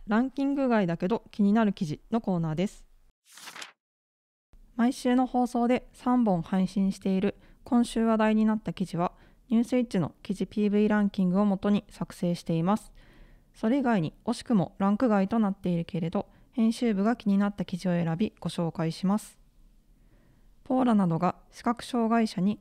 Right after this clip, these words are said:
活躍の場、化粧品、感触作りで官能評価試験。ポーラ化成工業とエヌティーティークラリティは、視覚障害者が化粧品の感触作りに携われる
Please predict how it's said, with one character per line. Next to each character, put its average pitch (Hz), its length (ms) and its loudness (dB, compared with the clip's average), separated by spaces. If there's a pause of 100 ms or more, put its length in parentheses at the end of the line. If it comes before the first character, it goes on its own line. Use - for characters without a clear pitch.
活 - 240 -6
躍 185 260 0
の 175 140 0
場、 180 140 -2
化 - 40 -20 (560)
粧 214 280 -2
品、 208 280 0 (180)
感 233 240 0
触 233 280 -4
作 220 240 -4
り 165 100 -2
で 190 180 -2 (280)
官 220 280 2
能 208 160 0
評 208 240 -2
価 202 140 -4
試 - 140 -10
験。 156 200 -4 (1600)
ポ 269 200 4
ー - 20 4
ラ 208 100 2
化 190 160 -6
成 208 220 0
工 214 260 0
業 151 180 -2
と - 320 -4 (120)
エ 185 40 2
ヌ 202 140 4
テ 226 140 -4
ィ 226 80 4
ー - 20 -2
テ - 160 -4
ィ 214 60 2
ー 208 60 -2
ク - 120 -4
ラ 214 140 2
リ 202 100 0
テ - 140 -6
ィ 151 180 -2
は、 190 140 -2 (400)
視 - 80 -20
覚 240 200 -4
障 247 280 0
害 247 160 4
者 208 140 -2
が 131 120 -2
化 - 60 -14 (160)
粧 214 260 0
品 220 300 2
の 214 120 0 (220)
感 220 220 0
触 233 260 -2
作 240 220 -2
り 175 120 0
に 143 200 -4
携 185 340 -2
わ 185 80 2
れ 180 80 2
る 156 160 -2